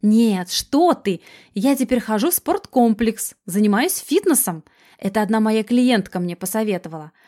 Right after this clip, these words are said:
Она ходит туда уже полгода и выглядит просто прекрасно".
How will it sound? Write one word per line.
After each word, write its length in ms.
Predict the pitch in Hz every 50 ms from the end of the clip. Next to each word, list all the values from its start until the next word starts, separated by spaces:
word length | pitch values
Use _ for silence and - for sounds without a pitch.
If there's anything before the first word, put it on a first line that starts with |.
| _ _
Она 220 | - 196 196 196 190
ходит 360 | 196 - 359 311 285 254 -
туда 260 | - 202 180 185 180
уже 200 | 175 170 175 175
полгода 680 | - - 277 349 339 254 202 214 208 202 175 190 185 190 - _ _ _ _ -
и 160 | 214 208 208
выглядит 800 | 180 180 285 370 440 - 381 370 349 339 330 339 339 330 320 -
просто 500 | _ - 196 202 220 294 339 - - 240
прекрасно". 760 | - - 202 196 - 185 185 175 170 - - 175 165 170 175